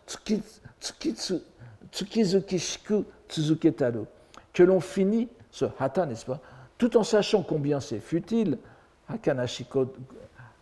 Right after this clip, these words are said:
c'est tout, tout son, ha-, ha-, hakanashi go-, goto, koto,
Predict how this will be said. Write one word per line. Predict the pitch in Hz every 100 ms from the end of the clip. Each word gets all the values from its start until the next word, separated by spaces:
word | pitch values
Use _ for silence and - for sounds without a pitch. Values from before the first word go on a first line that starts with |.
| -
c'est | - 120 104 -
tout, | 139
tout | 127 123 -
son, | 135 135 - 123 -
ha-, | 139 - -
ha-, | 147 - _
hakanashi | 147 160 156 147 151
go-, | 135 139 - - 143 123
goto, | 147 160 160 147 120
koto, | - 135 143